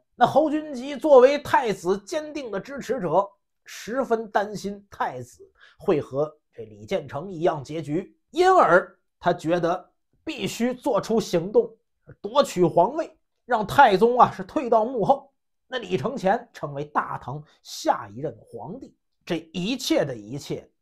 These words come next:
其实都是李世民的责任。毕竟他通过玄武门之变夺取了李建成的皇位，那这让他的儿子察觉到李建成有可能倒台后，迅速对皇位是产生兴趣，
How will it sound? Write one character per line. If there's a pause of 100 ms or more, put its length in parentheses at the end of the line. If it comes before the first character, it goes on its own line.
其
实
都
是
李
世
民
的
责
任。 (560)
毕
竟 (200)
他
通
过
玄
武
门
之
变 (240)
夺
取
了
李
建
成
的
皇
位， (200)
那
这
让
他
的
儿
子
察
觉
到
李
建
成
有
可
能 (280)
倒
台
后， (100)
迅
速
对
皇
位
是
产
生
兴
趣，